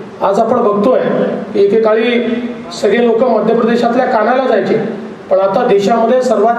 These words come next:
जास्त वाघ पाहण्याकरता लोक कुठे येत असतील, तर ते ताडोब्याला येतात. आणि त्या ठिकाणी पर्यटकांची संख्या वाढल्यानंतर रोजगार तर मिळालाच, पण वनसंवर्धन आणि प्राणी संवर्धन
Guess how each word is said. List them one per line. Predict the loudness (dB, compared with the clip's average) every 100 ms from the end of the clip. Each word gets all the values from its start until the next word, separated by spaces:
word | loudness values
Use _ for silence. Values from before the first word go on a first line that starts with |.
| 2
जास्त | 0 0 0
वाघ | 2 0 0 0
पाहण्याकरता | 0 0 0 2
लोक | 2 2 2
कुठे | 2 2
येत | 2
असतील, | 0 2 0 2 0 -2 -4 -4
तर | 0 0
ते |
ताडोब्याला | 2 2 2 2 2
येतात. | 0 0 -2 -4 -6 -10 -14 -12 -2
आणि | 0 2
त्या | 0
ठिकाणी | 2 0 2 0 0 0 -2 -4 -8 -12 -6 0
पर्यटकांची | 2 2 2 2 2 2
संख्या | 2 2 2
वाढल्यानंतर | 2 0 0 0 2 2 0 0
रोजगार | 2 2 2 2
तर | 2
मिळालाच, | 2 2 2 0 -2 -4 -6 -8 -12 -16 -4
पण | 0
वनसंवर्धन | 2 2 2 2 0 0 0 0
आणि | 0 0
प्राणी | 2 2 2
संवर्धन | 2 2 2 2 0 -2